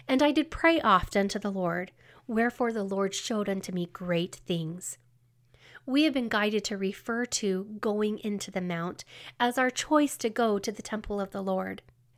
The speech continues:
And if you can, get to the temple of the Lord. But I know that there are some of you listening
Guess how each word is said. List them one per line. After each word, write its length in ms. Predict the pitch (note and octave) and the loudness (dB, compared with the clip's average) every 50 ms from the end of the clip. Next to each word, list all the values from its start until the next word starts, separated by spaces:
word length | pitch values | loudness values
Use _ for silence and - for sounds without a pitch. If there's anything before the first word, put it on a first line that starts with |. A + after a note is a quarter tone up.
| _ _ _ | _ _ _
And 200 | - A3 A3+ A3+ | 2 2 4 4
if 180 | B3+ B3 - - | 2 2 2 2
you 160 | B3+ C#4 C4+ | 2 2 2
can, 580 | - - - D4+ E4 D#4 D4 A#3+ A3 G#3+ A3 A3+ - _ _ _ _ - A3 | 2 2 2 4 6 6 6 4 4 2 -2 -6 -10 _ _ _ _ -8 -2
get 420 | G3 B3+ B3 B3 C4+ C4+ - - - _ _ - | 2 4 4 4 2 0 -2 -6 -8 _ _ -4
to 340 | - - A#3+ A3+ A3+ A3 | -2 0 0 0 0 -2
the 140 | A3 - A#3 | -2 -2 -2
temple 460 | - - - G#3 G3+ F#3+ - G#3 - - | -2 -2 -2 -4 -4 -2 -4 -4 -2 -4
of 160 | A3 G3+ - | -6 -6 -6
the 80 | - G#3+ | -8 -6
Lord. 400 | G#3+ G#3+ G3+ G3+ F#3+ G3 - - _ _ _ _ _ _ _ _ _ _ _ _ _ _ | -4 -4 -4 -4 -4 -6 -10 -12 _ _ _ _ _ _ _ _ _ _ _ _ _ _
But 160 | B3+ A#3+ C#4+ C#4+ | 0 4 6 6
I 80 | D4 D4 | 6 8
know 180 | D4 D4+ D#4 | 8 8 8
that 160 | D4+ D4+ D4 | 8 6 6
there 160 | - C#4 C4+ C4+ | 6 6 6 6
are 60 | B3+ | 4
some 200 | - - D#4+ E4+ | 4 6 6 8
of 120 | E4 C4 | 8 6
you 140 | B3+ C4+ B3+ | 4 2 2
listening 540 | B3 B3+ B3+ - - A#3+ A3+ G#3 G3+ G#3+ | 2 2 0 0 0 2 2 2 2 2